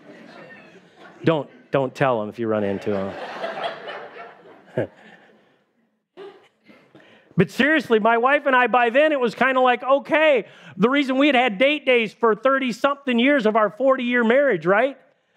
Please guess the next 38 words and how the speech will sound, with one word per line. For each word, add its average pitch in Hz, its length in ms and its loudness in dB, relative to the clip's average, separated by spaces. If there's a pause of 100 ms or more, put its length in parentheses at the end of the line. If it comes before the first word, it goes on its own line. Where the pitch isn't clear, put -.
(680)
The 196 140 4
reason 262 400 0
that 269 120 2
we've 240 220 -4
built 262 300 0
some 233 160 -2
things 254 280 0
around 254 460 2
our 247 260 2
relationship 240 880 0
is 220 120 -4
because 220 320 -2
we 262 100 -2
saw 269 240 0
so - 180 -2
many 247 220 0
people 247 540 0 (320)
that 226 180 2
got 254 240 0
to 240 100 -2
that 226 300 0
point 269 320 0
where 220 120 2
their 202 200 2
kids 269 300 0
left 233 300 2
home, 285 260 2
and 233 80 2
all 247 120 2
of 226 60 -6
a - 40 -20
sudden 240 180 0
they 254 100 2
don't 277 200 2
even 233 200 0
know 285 180 2
each 262 160 -4
other 277 240 2